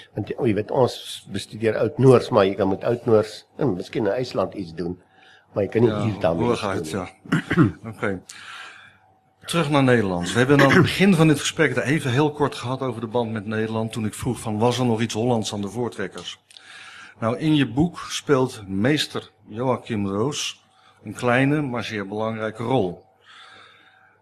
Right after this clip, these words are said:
Speaker 2: Hij blijkt namelijk uiteindelijk, nee, dat zal ik, ja, hij blijkt uiteindelijk de biologische vader van vrijheid te zijn. Nu heb ik meteen je plot verklapt, sorry.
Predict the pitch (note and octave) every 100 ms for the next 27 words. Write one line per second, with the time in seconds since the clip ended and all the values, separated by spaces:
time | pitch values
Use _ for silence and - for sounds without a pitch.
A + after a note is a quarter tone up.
0 | F#2+ F#2 A2+ A2+ A2+ A2 G#2 G#2 G2+ G2+
1 | G2+ G#2 A2 A2+ - A#2 G#2+ G#2 - G#2
2 | G2+ G2+ F#2+ G2 G#2 B2+ A#2+ A#2+ A#2+ A#2+
3 | A2 G#2 G#2+ G2+ - G2+ G2+ G2+ G2+ G#2
4 | A#2+ A#2+ G2 F#2 E2+ F2+ F#2 G2 F#2+ G2
5 | G2 A2+ G#2+ - C3 - C3 C3 C#3 -
6 | B2+ D3+